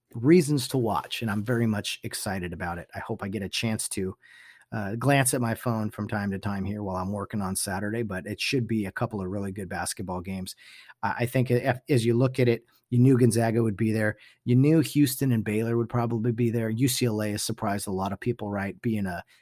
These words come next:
a team who's played in the first four and now is, is in the Final Four.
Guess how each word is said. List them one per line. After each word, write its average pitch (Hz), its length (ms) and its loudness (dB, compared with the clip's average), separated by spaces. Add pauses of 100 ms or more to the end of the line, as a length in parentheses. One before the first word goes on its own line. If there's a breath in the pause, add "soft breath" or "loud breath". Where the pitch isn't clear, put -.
(120)
a 95 60 -10
team 110 320 0
who's 98 320 -2 (140)
played 120 220 0
in 107 100 0
the 98 60 -2
first - 320 -4
four 104 420 -4 (180)
and 101 200 -2
now 98 260 -2
is, 95 400 -6 (840)
is 107 140 2
in 107 120 2
the 101 60 0
Final 107 320 -2
Four. 127 360 -2